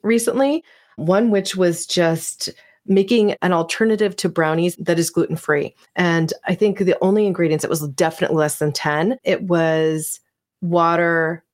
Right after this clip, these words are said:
oatmeal, vegetable oil, chocolate chips, and those could be vegan chocolate chips. And, oh, it was, yeah, just rolled oats,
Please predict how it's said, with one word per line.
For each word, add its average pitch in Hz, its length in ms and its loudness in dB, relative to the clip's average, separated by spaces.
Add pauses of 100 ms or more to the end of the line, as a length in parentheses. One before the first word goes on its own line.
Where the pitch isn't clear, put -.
(180)
oatmeal, 156 880 0 (420)
vegetable 165 560 0
oil, 143 680 0 (400)
chocolate - 500 -2
chips, - 600 -4
and 156 220 -2
those 160 180 0
could 165 140 -2
be 165 100 0
vegan 151 340 -2
chocolate - 320 -8
chips. - 540 -6 (160)
And, 170 600 0 (300)
oh, 160 140 2
it 156 100 -2
was, 165 240 0 (280)
yeah, 180 260 -2
just 170 240 -2 (140)
rolled 202 360 2
oats, - 400 -2